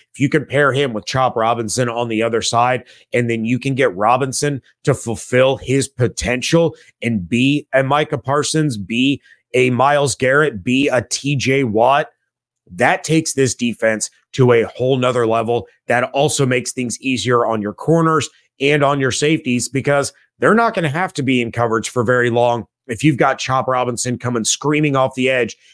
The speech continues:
and getting in the faces of opposing quarterbacks. So I really love this pick from Dan Parr. Again, continue to drop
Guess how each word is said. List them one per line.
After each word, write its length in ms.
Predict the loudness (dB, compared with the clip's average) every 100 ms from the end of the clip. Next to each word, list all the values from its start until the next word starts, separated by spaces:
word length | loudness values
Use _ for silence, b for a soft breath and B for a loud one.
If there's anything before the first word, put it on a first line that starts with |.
| b
and 140 | 0 2
getting 260 | 0 0
in 80 | -4
the 80 | -6
faces 480 | -2 -2 -2 -2 -2
of 100 | -4
opposing 420 | -2 -2 -2 -4
quarterbacks. 520 | -4 -2 0 -2 -2
So 320 | -2 -2 -2 -4
I 60 |
really 460 | -4 2 4 4 2
love 240 | 0 -2
this 140 | -6 -6
pick 320 | -4 -4 -6 b b -4
from 280 | 0 0
Dan 300 | 2 0 -2
Parr. 460 | -4 0 2 2 -2 _ _ _ _ _ -18 -4
Again, 340 | 0 2 2 0
continue 400 | -4 -6 -4 -2
to 80 | 0
drop 360 | 2 0 -2